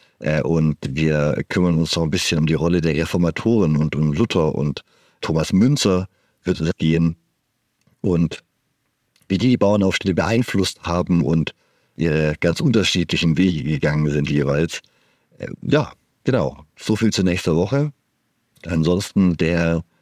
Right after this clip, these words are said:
übliche Appell von mir. Lasst uns gerne einen Daumen hoch da, wenn ihr uns auf YouTube schaut, einen Kommentar. Folgt uns gerne auf allen Plattformen, sei es Spotify, Apple Podcast oder wo auch immer ihr seid. Lasst uns gerne eine Fünf-Sterne-Bewertung auf Podcast oder Spotify da.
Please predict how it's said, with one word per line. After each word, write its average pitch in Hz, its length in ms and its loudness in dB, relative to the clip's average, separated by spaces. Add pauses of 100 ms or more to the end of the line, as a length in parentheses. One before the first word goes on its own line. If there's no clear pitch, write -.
(220)
übliche 131 380 0
Appell 87 360 0
von 87 200 0
mir. 98 400 2 (580)
Lasst 101 220 0
uns 101 180 -2
gerne 90 400 2
einen 85 460 2
Daumen 92 380 2
hoch 120 260 0
da, 92 320 0
wenn 95 100 2
ihr 87 140 2
uns 90 140 -2
auf 85 100 -4
YouTube - 320 0
schaut, 90 260 0
einen - 200 -2
Kommentar. 92 640 -2
Folgt 113 340 0
uns 92 240 0
gerne 90 500 2
auf - 380 -4
allen 101 360 0
Plattformen, 87 680 0
sei 82 200 -2
es 73 100 -2
Spotify, 85 560 -2
Apple 80 240 -2
Podcast - 500 -4
oder 76 220 0
wo 78 100 2
auch 73 120 -2
immer 101 240 2
ihr 78 180 0
seid. 87 380 -2 (420)
Lasst 87 240 -2
uns 98 220 -4
gerne 110 320 4
eine 92 60 2
Fünf-Sterne-Bewertung 90 920 0
auf 78 200 -2
Podcast 92 600 -4
oder 80 160 -4
Spotify 98 580 -2
da. 85 280 -2